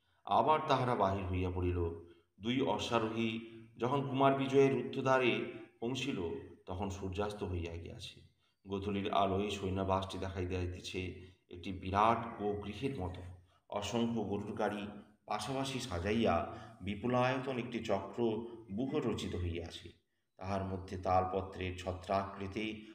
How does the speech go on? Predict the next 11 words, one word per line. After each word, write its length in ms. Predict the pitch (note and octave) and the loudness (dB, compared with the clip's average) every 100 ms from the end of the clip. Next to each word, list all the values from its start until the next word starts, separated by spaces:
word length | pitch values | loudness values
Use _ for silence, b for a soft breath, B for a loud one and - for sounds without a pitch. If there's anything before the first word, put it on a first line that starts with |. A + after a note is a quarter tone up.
| - | -6
অগণিত 540 | F2+ G2+ A#2+ C3 B2 | -2 0 -2 -4 -4
ছাউনি, 600 | - F#2 G2 G#2+ F#2+ E2+ B B B - | -2 0 0 0 -2 -6 B B B -4
মধ্যস্থলে 580 | A2+ C3 C#3+ C#3 B2+ A#2+ | -2 2 0 2 2 2
সেনাপতির 540 | A#2+ A#2 A#2 A#2 A#2 | 4 6 6 4 0
জন্য 600 | A2+ G#2+ A2 A2 G#2+ B B B G2 | 0 0 0 0 -2 B B B -2
বস্ত্র 340 | G2+ G2+ G#2+ | -2 -2 -4
নি-, 200 | A2 G2 | -4 0
বহু 280 | G#2+ A2+ E3 | 0 2 0
নি-, 280 | B2+ A#2 - | 0 0 2
বস্ত্র 380 | A2+ - B2 | 2 2 -4
নির্মিত 420 | A#2 G#2 G2+ G2 | -2 0 0 -2